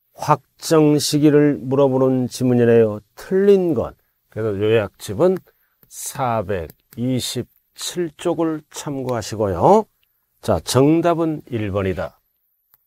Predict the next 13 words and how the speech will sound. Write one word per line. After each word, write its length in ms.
일 160
번. 180
자, 200
소득세는 1160
일 380
년 300
단위로 420
과세합니다. 880
과세 520
기간이 540
끝나는 920
때 360
성립하고 1160